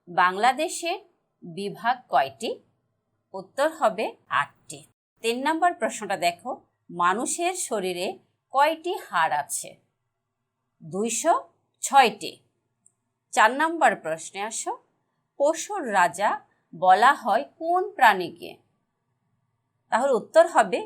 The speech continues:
সিংহকে। পাঁচ নাম্বার আসো, পৃথিবীর সবচেয়ে উঁচু প্রাণীর নাম কি? জিরাফ।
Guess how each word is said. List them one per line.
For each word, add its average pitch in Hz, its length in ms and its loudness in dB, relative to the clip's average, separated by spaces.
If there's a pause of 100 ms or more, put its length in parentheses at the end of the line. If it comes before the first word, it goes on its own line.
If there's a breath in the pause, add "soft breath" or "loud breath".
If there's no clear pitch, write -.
(220)
সিংহকে। 359 680 -4 (840)
পাঁচ 185 180 2 (140)
নাম্বার 285 280 6 (100)
আসো, 214 240 -4 (600)
পৃথিবীর 277 680 -4 (520)
সবচেয়ে 339 600 -2 (540)
উঁচু 262 280 -6 (140)
প্রাণীর 220 400 4 (100)
নাম 180 140 4 (160)
কি? 127 140 -10 (720)
জিরাফ। 170 560 2